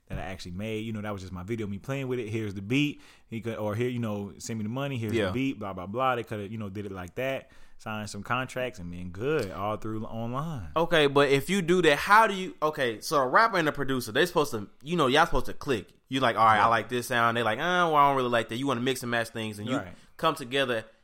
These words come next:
Speaker 2: as two individuals or a group of individuals, and
Speaker 1: Okay.
Speaker 2: y'all
Speaker 1: So
Speaker 2: understand that, that,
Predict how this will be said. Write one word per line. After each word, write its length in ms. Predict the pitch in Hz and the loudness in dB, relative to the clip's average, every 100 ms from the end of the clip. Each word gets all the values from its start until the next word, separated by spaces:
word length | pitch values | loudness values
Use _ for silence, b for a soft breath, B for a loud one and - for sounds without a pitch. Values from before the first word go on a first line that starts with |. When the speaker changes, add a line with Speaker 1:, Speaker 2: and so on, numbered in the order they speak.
| b | b
Speaker 2:
as 160 | 123 123 | -6 -4
two 180 | 196 175 | -4 -4
individuals 800 | 170 147 135 156 123 113 107 117 | -2 -2 -2 -2 -2 -4 -4 -4
or 220 | 120 117 | 0 2
a 40 | 113 | 2
group 360 | 131 208 - | 2 0 -2
of 220 | 123 117 | -4 -2
individuals, 540 | 120 113 107 110 113 110 | -2 -4 -4 -6 -6 -6
and 160 | 113 113 | -6 0
Speaker 1:
Okay. 60 | 127 | 4
Speaker 2:
y'all 320 | 135 131 120 b b b b b | 6 6 2 b b b b b
Speaker 1:
So 220 | - 147 | -2 2
Speaker 2:
understand 580 | 147 139 131 143 135 120 | 2 2 2 4 4 2
that, 180 | 117 - - - - | 2 0 -2 -4 -4
that, 240 | 123 139 | 2 2